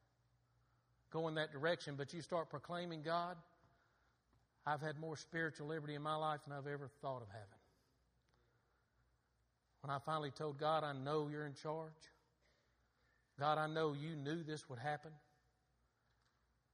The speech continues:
God, I'm just gonna place him in your hands. I'm gonna trust you." Some of y'all need to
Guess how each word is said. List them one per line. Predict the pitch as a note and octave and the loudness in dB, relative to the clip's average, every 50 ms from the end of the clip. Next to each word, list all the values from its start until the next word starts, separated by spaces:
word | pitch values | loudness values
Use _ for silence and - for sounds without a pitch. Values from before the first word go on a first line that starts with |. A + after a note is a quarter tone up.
| _ _ _ _ _ _ - | _ _ _ _ _ _ 0
God, | C#3+ D#3+ E3+ E3+ E3 | 4 6 8 8 10
I'm | D#3+ D#3 D3+ C#3 | 8 8 6 6
just | C#3+ D3+ - - | 2 -6 -4 -4
gonna | F3 D#3 B2 | -2 -4 -4
place | - - F3 E3 E3 D3 - | -2 0 0 0 0 0 -2
him | D3+ C#3+ C3+ | -4 -4 -4
in | B2+ C3 | -2 -2
your | B2+ C#3+ D#3+ D#3 | 0 0 0 0
hands. | C#3 D#3 D#3+ D#3+ E3 E3 E3 E3 E3 - - - - _ _ _ _ _ _ _ _ _ - - - _ _ _ _ _ - | 0 0 -4 -4 -4 -6 -8 -10 -12 -16 -18 -20 -20 _ _ _ _ _ _ _ _ _ -20 -20 -20 _ _ _ _ _ -2
I'm | C#3 D3+ | 0 0
gonna | C#3 D3 C#3+ B2+ | 2 0 0 -2
trust | - - - E3+ E3+ D3+ - - - D#3+ | -4 -4 0 0 0 0 0 -6 -8 -6
you." | E3 E3 E3+ F3 E3+ - - _ _ _ _ _ _ _ _ _ _ _ _ _ _ _ _ _ _ _ _ _ _ _ _ _ _ _ _ _ _ _ _ _ _ _ _ _ _ - | -6 -6 -6 -8 -12 -16 -20 _ _ _ _ _ _ _ _ _ _ _ _ _ _ _ _ _ _ _ _ _ _ _ _ _ _ _ _ _ _ _ _ _ _ _ _ _ _ -8
Some | - - F3+ F#3 F#3 | -4 2 2 4 4
of | E3+ | 4
y'all | D3 D3 C#3+ C#3+ C#3 | 4 4 4 4 4
need | C#3 C#3 C3+ A#2+ | 2 0 0 -2
to | B2+ A#2 | -2 -4